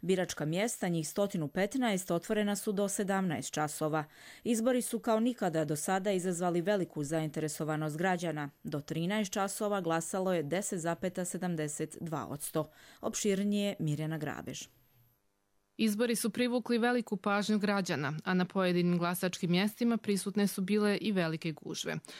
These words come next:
Speaker 2: Brojni Banja Lučani danas su prvi put izašli da glasaju.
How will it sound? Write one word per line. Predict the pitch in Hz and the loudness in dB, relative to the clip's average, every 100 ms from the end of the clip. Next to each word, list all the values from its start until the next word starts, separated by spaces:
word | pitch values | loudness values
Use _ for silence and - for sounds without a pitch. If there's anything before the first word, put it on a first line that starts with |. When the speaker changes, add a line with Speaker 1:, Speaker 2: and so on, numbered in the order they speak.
| - | -6
Speaker 2:
Brojni | 185 185 170 | 0 2 2
Banja | 165 160 151 | 2 0 0
Lučani | 156 214 - 233 226 | 2 2 2 2 4
danas | 226 226 220 | 2 2 0
su | 226 | -2
prvi | - 240 240 | -2 2 2
put | 185 185 175 | 2 0 2
izašli | 160 160 - | 0 0 -2
da | 170 175 | 0 0
glasaju. | 165 151 - 175 160 | 0 -2 -2 -4 -4